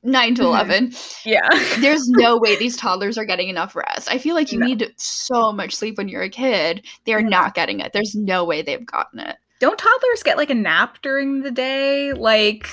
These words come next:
Speaker 1: <laughs>
Speaker 2: I don't have a kid, but, like, I feel like most toddlers have, like, a midday nap. <laughs> Like, even kindergartens do that. Like, they,
Speaker 1: I
Speaker 2: <laughs> you
Speaker 1: know.
Speaker 2: know?
Speaker 1: I, they must be just, like,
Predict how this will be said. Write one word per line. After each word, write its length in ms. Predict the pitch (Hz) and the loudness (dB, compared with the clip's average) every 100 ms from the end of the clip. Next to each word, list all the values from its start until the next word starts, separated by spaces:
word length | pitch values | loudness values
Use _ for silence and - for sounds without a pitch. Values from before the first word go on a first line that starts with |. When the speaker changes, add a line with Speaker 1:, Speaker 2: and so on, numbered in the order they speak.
| 214 | -12
Speaker 1:
<laughs> 140 | 202 302 339 - | -2 2 4 6
Speaker 2:
I 120 | 226 | 6
don't 200 | 403 381 | 6 6
have 220 | 403 370 | 6 4
a 80 | 359 | 2
kid, 380 | 285 - 285 277 | 0 4 4 4
but, 120 | 311 | 0
like, 180 | 240 262 | 2 2
I 100 | 277 | 2
feel 160 | 294 285 | 0 -2
like 160 | 320 | 0
most 240 | 262 262 302 | 0 -4 -2
toddlers 440 | 269 247 240 269 | 0 0 -2 -6
have, 180 | 262 226 | -2 0
like, 160 | 214 220 | 0 0
a 60 | |
midday 420 | 214 196 202 208 196 | -4 -4 -6 -4 -4
nap. 460 | 190 208 208 - | -2 0 0 0
<laughs> 180 | 294 - | -4 2
Like, 460 | 339 311 277 - - - - - | 2 4 0 -2 -14 -12 -12 -10
even 320 | 247 311 359 294 277 | 0 0 0 -2 -2
kindergartens 800 | 359 349 220 220 214 214 269 | 2 4 4 4 0 -2 -4
do 220 | 226 208 214 | -4 -8 -6
that. 280 | 185 190 202 | -4 -2 0
Like, 160 | 214 | 0
they, 140 | 214 214 | 0 0
Speaker 1:
I 160 | 254 | 2
Speaker 2:
<laughs> 440 | 294 311 330 392 466 | 4 2 0 -4 -2
you 280 | 294 339 - | 0 0 0
Speaker 1:
know. 220 | - 254 | 2 2
Speaker 2:
know? 40 | 311 453 539 554 - - - _ _ | 2 -4 -8 -8 -8 -16 -20 _ _
Speaker 1:
I, 240 | 233 226 202 | 0 2 2
they 260 | 233 262 | 2 4
must 380 | 262 233 240 - | 4 4 2 -2
be 100 | 254 | -6
just, 260 | 240 240 - | -6 -8 -8
like, 140 | 214 | -8